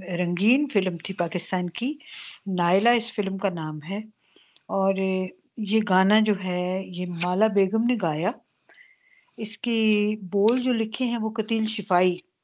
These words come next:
اتنے بڑے شاعر، ماشاءاللہ، بہت خوبصورت گیت جنہوں نے لکھے ہیں۔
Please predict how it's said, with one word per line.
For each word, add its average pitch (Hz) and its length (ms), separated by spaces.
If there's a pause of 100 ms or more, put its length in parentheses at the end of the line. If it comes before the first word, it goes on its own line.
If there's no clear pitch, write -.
اتنے 214 280
بڑے 190 340 (160)
شاعر، 190 480 (140)
ماشاءاللہ، 190 440 (360)
بہت 226 200
خوبصورت 202 600
گیت 190 280
جنہوں 185 360
نے 175 100
لکھے 165 300
ہیں۔ 196 160